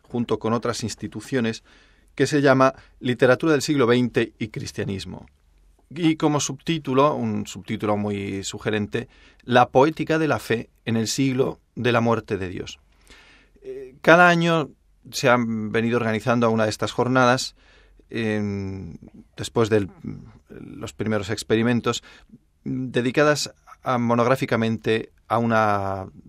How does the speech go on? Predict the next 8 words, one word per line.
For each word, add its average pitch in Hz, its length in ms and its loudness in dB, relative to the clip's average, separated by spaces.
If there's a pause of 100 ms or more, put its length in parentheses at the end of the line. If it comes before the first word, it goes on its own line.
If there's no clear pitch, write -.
literatura, 104 800 -4
literatura 104 480 -2
en 101 60 0
lengua 101 220 -2
francesa, 123 720 -2
en 101 220 -6
lengua 101 220 -4
española, 117 720 0